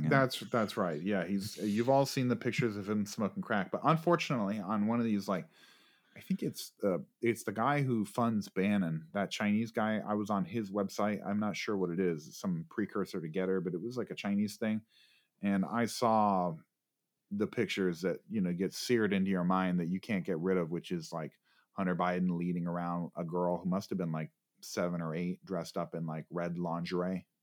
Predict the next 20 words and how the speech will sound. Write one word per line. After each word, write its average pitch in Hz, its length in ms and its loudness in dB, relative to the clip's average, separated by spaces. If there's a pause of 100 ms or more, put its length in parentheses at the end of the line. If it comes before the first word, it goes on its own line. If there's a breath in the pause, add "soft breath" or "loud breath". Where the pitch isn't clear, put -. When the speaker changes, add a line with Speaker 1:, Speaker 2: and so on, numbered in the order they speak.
(180)
Speaker 2:
you 92 120 -4
know? 87 240 -2
Speaker 1:
I'm 139 100 4
sure 143 200 2
there's 104 200 2
a 101 40 2
good, 87 300 -4 (220)
a - 80 -4
good 85 200 -2
explanation 80 640 -4
for - 260 -8
it, - 220 -12
Speaker 2:
I'm 143 180 6
Speaker 1:
you - 20 0
know? 151 100 2
Speaker 2:
sure. 90 360 2 (240)
I'm 98 180 2
sure. 87 460 -2 (1000 soft breath)
Speaker 1:
Yeah. 80 340 0
Speaker 2:
Um, 76 240 -8